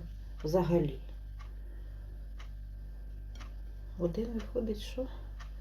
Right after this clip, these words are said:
Сто вісімдесят шість грамів оцей шматочок. Ну, я себе не обіжу, <laughs> беру більший.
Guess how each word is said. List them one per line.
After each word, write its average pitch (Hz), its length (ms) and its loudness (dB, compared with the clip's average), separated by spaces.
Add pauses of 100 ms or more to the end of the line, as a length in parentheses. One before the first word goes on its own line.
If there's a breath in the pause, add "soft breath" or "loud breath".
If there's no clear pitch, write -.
Сто 247 420 12
вісімдесят 196 640 6
шість 190 220 2
грамів 151 380 8
оцей 151 320 0
шматочок. 160 640 -2 (1900 soft breath)
Ну, 202 180 8 (140)
я 208 160 12
себе 202 300 12
не 196 180 12
обіжу, 175 420 10 (320 loud breath)
<laughs> - 320 -6
беру 220 320 12
більший. 196 560 10